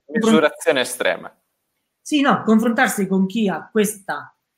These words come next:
Speaker 2: eh, capacità ovviamente ti porta,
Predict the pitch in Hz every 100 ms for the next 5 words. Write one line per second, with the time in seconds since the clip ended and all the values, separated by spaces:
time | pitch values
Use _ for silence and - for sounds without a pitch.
0 | _ _ 165 156 151 156 143 185 202 196
1 | 285 214 208 185 185 190 190 190 - 190
2 | 185 175 - _ 190 185 180 180